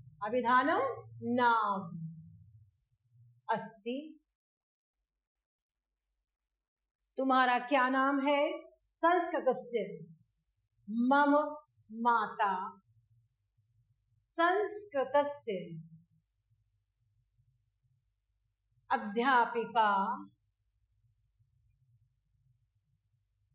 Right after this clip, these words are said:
अस्ति। मेरी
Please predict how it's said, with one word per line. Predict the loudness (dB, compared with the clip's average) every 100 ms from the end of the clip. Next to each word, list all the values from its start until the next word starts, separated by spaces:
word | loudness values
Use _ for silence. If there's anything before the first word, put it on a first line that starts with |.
| _ _ _ _ _ _ _ -4
अस्ति। | -2 -2 -8 -8 -8 -10 -16 -20 _ _ _ _ _ _ _ _ _ _ 2
मेरी | 4 4